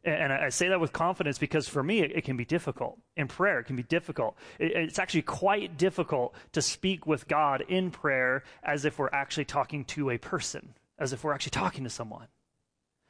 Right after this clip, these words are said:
The way we talk to people in a room with us is not the same way that we talk to God. And of course, he's God. He's got, there, there's a different level of, of respect and, and, you know, glory there, obviously.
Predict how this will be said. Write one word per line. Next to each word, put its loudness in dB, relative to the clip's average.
The 2
way 4
we 4
talk -2
to -8
people 0
in 2
a 2
room 4
with 2
us 0
is -2
not 0
the -6
same -2
way 0
that -2
we -6
talk -2
to -4
God. 2
And 0
of -10
course, -2
he's -4
God. 2
He's -8
got, 0
there, -2
there's -4
a -4
different -4
level 0
of, -8
of -2
respect -2
and, -6
and, -4
you -12
know, -8
glory 2
there, 2
obviously. 0